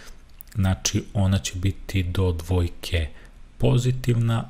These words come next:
a od dvojke će biti negativna. Ajde kažemo da je naša funkcija definisana od jedinice do plus beskonačnosti, pošto posmatramo je u tom delu.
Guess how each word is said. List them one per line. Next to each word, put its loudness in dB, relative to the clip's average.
a 0
od 0
dvojke 0
će 0
biti -2
negativna. -2
Ajde -4
kažemo 2
da 2
je 2
naša 2
funkcija 2
definisana 0
od -2
jedinice -2
do 0
plus -2
beskonačnosti, -2
pošto -4
posmatramo -4
je 0
u -4
tom -4
delu. -4